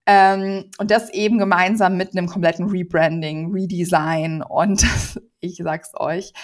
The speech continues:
in dem Moment, wo wir das gemacht haben oder wo ich mich dafür entschieden habe, dass es jetzt soweit ist,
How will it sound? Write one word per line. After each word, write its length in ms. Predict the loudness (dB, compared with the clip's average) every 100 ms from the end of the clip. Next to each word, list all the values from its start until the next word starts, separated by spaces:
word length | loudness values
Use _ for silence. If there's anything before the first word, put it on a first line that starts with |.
| -18 -20 -20 _ _ _ _ _ _ _ _ _ _ _ _ _ _ _
in 180 | 0 2
dem 140 | 2
Moment, 380 | 2 4 4 2
wo 100 | 0
wir 100 | 2
das 200 | 0 -2
gemacht 480 | -4 -4 -6 -8 -6
haben 240 | -4 -4
oder 220 | -2 -2 0
wo 80 | -2
ich 100 | -4
mich 140 | -6
dafür 320 | -8 -6 -8
entschieden 640 | -6 -4 -2 -2 0 0 0
habe, 320 | -2 -2 -4
dass 180 | -6 -6
es 140 | -4
jetzt 240 | -4 -4
soweit 360 | -6 -4 -6 -6
ist, 460 | -8 -6 -4 -8